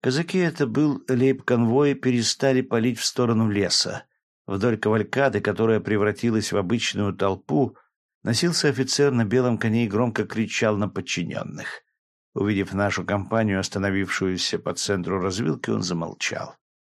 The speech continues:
С моего места было плохо видно, но лицо полковника явно перекосило гримаса гнева.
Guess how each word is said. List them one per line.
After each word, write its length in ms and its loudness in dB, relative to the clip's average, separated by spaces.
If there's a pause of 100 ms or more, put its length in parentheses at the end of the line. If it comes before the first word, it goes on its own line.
(380)
С 140 -8
моего 260 2
места 320 0
было 220 0
плохо 380 -2
видно, 320 -2
но 160 0
лицо 320 -4
полковника 680 -2
явно 380 -2
перекосило 600 -4
гримаса 580 0
гнева. 520 -6